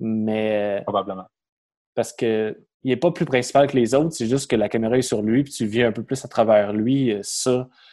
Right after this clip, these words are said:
Speaker 1: Mais, tu sais.
Speaker 2: Ouais, c'est parce que, comme t'as dit, vu que c'est que, euh, le personnage, euh, Monsieur, Madame, Tout le monde, euh, classe moyenne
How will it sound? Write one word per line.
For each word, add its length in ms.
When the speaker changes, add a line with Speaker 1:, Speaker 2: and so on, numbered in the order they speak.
Speaker 1:
Mais, 640
tu 100
sais. 160
Speaker 2:
Ouais, 80
c'est 80
parce 140
que, 100
comme 220
t'as 100
dit, 300
vu 120
que 300
c'est 80
que, 100
euh, 520
le 100
personnage, 720
euh, 200
Monsieur, 280
Madame, 220
Tout 140
le 60
monde, 440
euh, 400
classe 180
moyenne 640